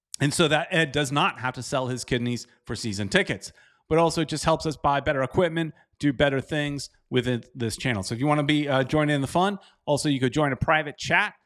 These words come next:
that we have, uh, in our Patreon. So we've got a few people, uh, four people actually, uh, that have joined the Patreon. So thank you to those.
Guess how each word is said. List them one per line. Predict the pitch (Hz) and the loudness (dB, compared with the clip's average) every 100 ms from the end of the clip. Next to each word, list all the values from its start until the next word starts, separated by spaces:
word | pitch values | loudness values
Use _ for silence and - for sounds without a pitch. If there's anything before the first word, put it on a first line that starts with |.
| _ | _
that | - 127 | -10 -8
we | 151 | -8
have, | 120 143 143 165 190 - _ _ - | -4 0 0 0 -4 -12 _ _ -4
uh, | 127 123 127 127 | 0 2 2 0
in | 135 | -2
our | 131 135 | 0 0
Patreon. | 190 190 98 92 | -2 -4 -6 -6
So | 123 | -6
we've | 127 | -4
got | 175 151 | 0 0
a | |
few | - 175 | -2 -6
people, | - 180 196 196 | -6 -6 -4 0
uh, | 175 160 | 2 2
four | 151 185 | 2 0
people | 185 190 185 156 | 2 -2 -2 -2
actually, | 147 160 196 214 | -2 -2 -2 0
uh, | 160 | 2
that | 147 139 | 2 0
have | |
joined | 117 151 156 | 0 -2 0
the | 156 151 175 | -4 -4 -6
Patreon. | 165 185 214 | -8 -8 -8
So | 233 127 | -8 -8
thank | 143 135 | -8 -8
you | 139 | -8
to | 123 | 0
those. | 143 220 277 | 2 2 -2